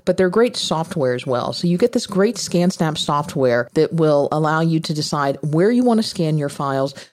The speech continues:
Do you want to automatically O C R your files? And by the way, that I suggest you do.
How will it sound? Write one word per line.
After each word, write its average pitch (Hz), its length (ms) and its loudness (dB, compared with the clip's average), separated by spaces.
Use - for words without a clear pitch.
Do 175 80 0
you 214 100 2
want 247 200 2
to - 100 -2
automatically 175 640 2
O 160 120 2
C 151 200 -2
R 143 120 0
your 135 120 -2
files? 135 420 -2
And 139 260 -4
by 135 200 -2
the 135 100 -2
way, 127 140 0
that 127 140 -2
I 135 60 -2
suggest 143 680 -4
you 147 80 -2
do. 127 320 0